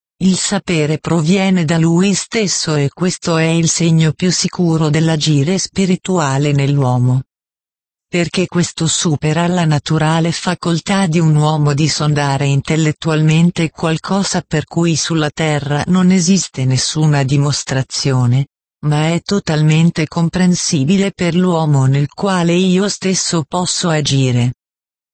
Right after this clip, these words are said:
Lui stesso non ha più bisogno di nessuna dimostrazione per riconoscerlo come profondissima verità,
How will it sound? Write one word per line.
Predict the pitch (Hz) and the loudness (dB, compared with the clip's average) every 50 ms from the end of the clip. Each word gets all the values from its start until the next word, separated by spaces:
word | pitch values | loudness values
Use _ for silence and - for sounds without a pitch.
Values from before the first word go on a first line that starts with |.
| _ _ - | _ _ -2
Lui | 220 220 226 226 220 214 | 0 2 2 2 2 0
stesso | 175 - - - - 240 220 - - - 214 | 0 -4 -6 -4 -4 -2 -2 -2 -2 -2 0
non | 208 196 214 208 196 | 2 2 2 2 0
ha | 202 202 | 0 -2
più | - - 202 190 | -2 -2 -2 0
bisogno | 151 160 165 143 127 143 139 135 135 135 139 139 147 156 | 2 2 2 0 0 0 0 0 0 2 2 2 2 0
di | 151 135 147 135 | 0 0 0 2
nessuna | 131 127 - - - 156 156 156 147 143 139 | 0 0 -2 -2 -2 0 0 2 2 2 0
dimostrazione | 131 143 147 143 143 139 - - - - 151 147 - - - - 151 139 135 135 139 143 143 | 0 0 0 0 0 -2 -4 -6 -6 -4 -4 -4 -4 -4 -4 -2 -2 0 0 0 0 0 0
per | - 175 170 170 | -2 -2 -2 0
riconoscerlo | 175 208 - - 175 165 170 180 180 - - - 147 139 151 147 143 | 0 -2 -2 0 0 2 2 2 2 0 0 -2 0 0 0 0 -2
come | - - 151 156 160 170 156 | -2 -2 -2 0 0 0 -2
profondissima | - 160 160 156 - - 175 160 151 139 135 175 175 156 - - - 175 160 160 160 151 | -2 -2 -2 -2 -2 -2 0 0 0 0 0 0 0 0 0 -2 -2 0 0 0 0 0
verità, | 139 147 143 135 151 - - - 135 120 | 0 0 0 0 0 -2 -2 -4 -4 -4